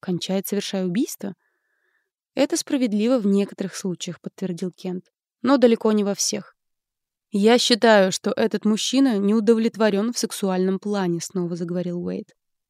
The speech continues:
«Во многих отношениях он полная противоположность Чаду, которого женщины находят желанным. Мое предположение, наш непр нацеливается на тех,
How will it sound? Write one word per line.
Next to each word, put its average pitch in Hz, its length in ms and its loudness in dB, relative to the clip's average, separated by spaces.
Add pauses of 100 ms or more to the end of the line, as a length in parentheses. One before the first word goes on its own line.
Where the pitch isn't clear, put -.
(140)
«Во 208 160 6
многих 214 400 2
отношениях 202 680 -2
он 214 220 -2
полная 226 420 0
противоположность 208 880 -4
Чаду, 202 420 -2 (460)
которого 196 440 2
женщины 196 440 -2
находят 185 500 -2
желанным. 185 600 0 (760)
Мое 226 240 4
предположение, 214 960 0
наш 214 380 0
непр 233 320 0
нацеливается 214 760 0
на 208 140 -2
тех, - 360 -6